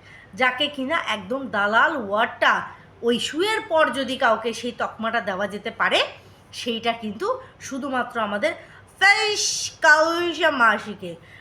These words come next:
মানে, দালালির কোন লেভেলে গিয়ে, তবুও তো সু কোথাও না কোথাও ডগবগিয়ে গেছে, যে কাউকে এটা বলতে গিয়ে, মানে, দালালি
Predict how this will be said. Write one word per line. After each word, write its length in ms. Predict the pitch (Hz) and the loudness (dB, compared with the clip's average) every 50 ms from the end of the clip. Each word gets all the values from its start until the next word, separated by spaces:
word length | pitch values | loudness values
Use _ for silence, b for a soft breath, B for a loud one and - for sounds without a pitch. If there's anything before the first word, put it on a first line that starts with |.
| B B | B B
মানে, 260 | - 208 254 330 381 359 240 185 - - | -10 -8 -6 -6 -6 -6 -8 -10 -12 -10
দালালির 720 | 190 - - - 220 233 247 277 320 359 392 403 415 415 - - | -10 -10 -8 -4 -2 -2 0 0 0 0 0 -2 -2 -6 -10 -12
কোন 260 | - 226 220 220 220 220 | -12 -8 -8 -6 -6 -6
লেভেলে 560 | 220 220 247 262 254 320 349 349 403 415 359 | -4 -2 -2 0 0 0 -2 -2 -2 -4 -4
গিয়ে, 360 | 262 277 330 330 302 277 B B B B B B - | -4 -2 -2 -2 -2 -2 B B B B B B -4
তবুও 380 | 285 285 285 285 339 381 427 440 | 0 0 0 0 0 -2 -2 0
তো 140 | 440 466 | 0 0
সু 180 | 453 - 427 440 | -2 0 -4 -4
কোথাও 380 | - - 294 285 311 370 392 415 | -4 -6 -6 0 2 2 4 4
না 80 | 427 | 0
কোথাও 320 | 427 427 427 453 403 403 - | -2 -2 0 2 2 4 6
ডগবগিয়ে 540 | 339 320 330 330 359 339 330 381 392 381 | 4 2 2 0 -4 -2 0 0 0 2
গেছে, 360 | 339 311 269 - - 220 180 165 B B B B B | 4 4 2 2 0 -6 -8 -10 B B B B B
যে 100 | 240 294 | -8 -2
কাউকে 300 | 294 330 320 320 320 359 | 2 4 4 4 4 2
এটা 180 | 339 - 330 330 | 4 4 4 4
বলতে 240 | 294 302 294 311 302 | 4 2 2 0 -2
গিয়ে, 220 | 285 320 311 294 | 0 4 4 4
মানে, 440 | 294 247 233 247 349 359 370 339 311 | 4 4 -2 -4 -2 2 2 2 2
দালালি 520 | 285 269 311 277 320 339 359 381 403 415 | 2 -2 -4 0 2 4 4 4 4 2